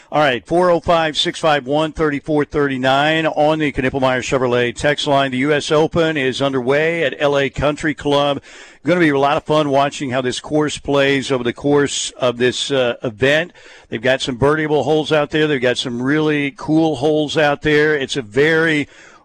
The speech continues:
kind of a well-kept secret of a golf course. The Playboy Mansion's right over there, one of the most exclusive clubs in America,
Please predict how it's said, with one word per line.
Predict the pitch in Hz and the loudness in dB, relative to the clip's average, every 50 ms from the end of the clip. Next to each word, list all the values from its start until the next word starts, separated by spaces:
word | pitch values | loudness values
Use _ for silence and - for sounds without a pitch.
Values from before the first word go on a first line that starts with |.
| _ _ | _ _
kind | - - 151 | -10 -8 -6
of | 156 131 | -2 -2
a | 127 | -2
well-kept | 120 117 135 147 151 160 156 147 - - 165 156 147 - | 0 2 2 2 4 2 0 -2 -4 -2 -2 -2 -2 -2
secret | - - - 170 160 151 - 160 156 | -4 -4 -4 -4 -4 -2 -2 -2 0
of | 147 131 | 0 0
a | 131 | 0
golf | 107 131 131 147 147 139 - | 2 2 4 4 2 0 -2
course. | - 151 156 151 147 151 151 - - | -4 -2 0 0 0 0 -2 -4 -6
The | 135 | -12
Playboy | - - 139 147 151 147 156 160 151 | -10 -4 -4 -2 0 2 2 0 0
Mansion's | 147 147 147 151 156 147 - - 156 147 127 | 0 -2 0 0 0 -2 -2 -2 -4 -2 0
right | 123 147 143 143 | 0 0 2 2
over | 143 143 | 2 2
there, | 147 143 143 143 143 | 4 4 4 4 2
one | 139 139 143 | 2 0 0
of | 139 | 0
the | 143 | 0
most | 143 147 139 - - | -2 -2 -2 -4 -4
exclusive | 131 - - - 143 139 147 147 - - 156 127 - | -4 -4 -4 -2 0 0 0 0 0 -4 -6 -6 -6
clubs | - 147 139 139 139 139 139 123 - - - - - - - _ _ | -2 0 2 2 4 2 0 -2 -6 -12 -12 -16 -20 -20 -20 _ _
in | - 147 147 143 | -4 -2 -2 0
America, | 139 135 139 139 147 151 156 156 156 143 - - 117 113 120 123 | 0 0 0 0 2 2 2 0 -2 -2 -2 0 0 0 0 -2